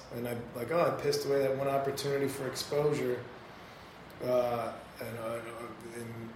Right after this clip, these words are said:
all right, well, that's that. And I came back to L A, and that was a turning point because I realized all this stuff I'd been planning and working on the joke. I'm like, "Oh, I could just talk about whatever. I could talk about being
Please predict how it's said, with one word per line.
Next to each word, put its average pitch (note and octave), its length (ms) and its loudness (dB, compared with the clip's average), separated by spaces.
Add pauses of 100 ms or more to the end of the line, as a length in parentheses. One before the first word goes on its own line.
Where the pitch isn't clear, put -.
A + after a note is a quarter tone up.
(480)
all E3 80 2
right, F3 300 8
well, D3 140 0
that's D3+ 220 2
that. C#3 420 6
And B2+ 80 -2
I B2 40 -2
came C3 260 -2
back B2+ 240 4
to B2 120 0
L B2+ 120 4
A, C3 200 6
and A#2 120 0
that C3 80 4
was B2 120 0
a - 40 -6
turning D#3 320 0
point A#2+ 280 -2 (560)
because C3 280 0
I B2+ 40 6
realized B2+ 560 8
all C3+ 100 6
this - 180 8
stuff B2 160 2
I'd B2 120 2
been A2+ 140 -2
planning C3 600 4
and A#2 140 -4
working C3 360 0
on B2+ 140 0
the B2 80 0
joke. A#2+ 240 0
I'm A#2 60 -2
like, - 160 -4 (520)
"Oh, C#3 100 0
I D3 80 2
could E3+ 140 0
just B2 180 -4
talk A2 300 -2
about G2 340 -2
whatever. G2 400 -4 (320)
I A#2+ 40 -4
could - 180 -8
talk A2 300 -2
about F#2+ 320 -4
being F#2+ 260 -6